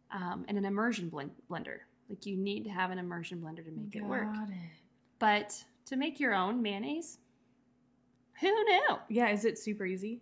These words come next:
Speaker 1: Super easy. It's
Speaker 2: Wow.
Speaker 1: like two minutes.
Speaker 2: That's awesome.
Speaker 1: Yeah. So anyway, the reason that I was bringing it up, I, this week is Saint Patty's Day.
Speaker 2: Mm.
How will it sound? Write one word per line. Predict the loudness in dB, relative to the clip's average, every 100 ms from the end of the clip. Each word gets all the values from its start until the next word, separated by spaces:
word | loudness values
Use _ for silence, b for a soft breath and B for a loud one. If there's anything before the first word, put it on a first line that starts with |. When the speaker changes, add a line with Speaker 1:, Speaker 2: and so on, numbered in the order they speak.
| -10
Speaker 1:
Super | 0 2 4
easy. | 4 4 2
It's |
Speaker 2:
Wow. | 2 2
Speaker 1:
like | 4
two | 4
minutes. | 2 -2 -6 -2
Speaker 2:
That's | 0 2
awesome. | 0 -2 -12 -20 _
Speaker 1:
Yeah. | 0 0 0 -6 b b b
So | 2
anyway, | 4 6 4
the | 4
reason | 2 4 4
that | 2 2 4
I | 4
was | 4 -4
bringing | -4 -2 2
it |
up, | 2 2 4
I, | 4 4 2 -2 -6 _ _ _ _ _ _ _ _ _ 0
this | 0 2
week | -2 -2
is | -2 -2 -2
Saint | -4 -4
Patty's | -4 -4 -6
Day. | -6 -8 -4 0
Speaker 2:
Mm. | 0 0